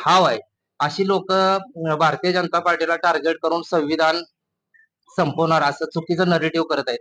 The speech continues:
त्यांना मी या आपल्या एसएसएम न्यूजच्या माध्यमातून सांगू इच्छितो की संविधानाचं खरं रक्षण हे भारतीय जनता पार्टीने केलेलं आहे.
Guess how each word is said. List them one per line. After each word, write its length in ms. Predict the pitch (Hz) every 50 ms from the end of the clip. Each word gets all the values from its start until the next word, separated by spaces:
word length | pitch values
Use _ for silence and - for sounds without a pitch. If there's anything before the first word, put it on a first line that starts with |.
| _
त्यांना 240 | 165 160 151 156 175
मी 180 | 185 190 196 190
या 300 | 185 185 185 185 190 190 - - _ _ _ _ _ _ -
आपल्या 420 | 151 147 151 151 165 165 170 165 165
एसएसएम 400 | 156 147 - 170 160 - 170 160
न्यूजच्या 300 | 165 170 165 165 170 170
माध्यमातून 500 | 165 165 160 - 160 156 160 151 160 165
सांगू 280 | 156 175 170 156 139 151
इच्छितो 320 | 151 147 156 151 - 160
की 280 | 156 - 165 165 175 175 _ _ _ _ -
संविधानाचं 760 | - 190 185 175 180 196 190 208 196 196 196 185 175 202 208 202 -
खरं 220 | 185 175 180 202
रक्षण 380 | 202 202 196 202 - - 160 147
हे 100 | 156 170
भारतीय 380 | 165 180 175 165 - 175 180
जनता 260 | 180 185 175 160 165 165
पार्टीने 360 | 170 175 156 139 139 139 139
केलेलं 360 | 131 - 127 120 120 117 113
आहे. 160 | 110 117 147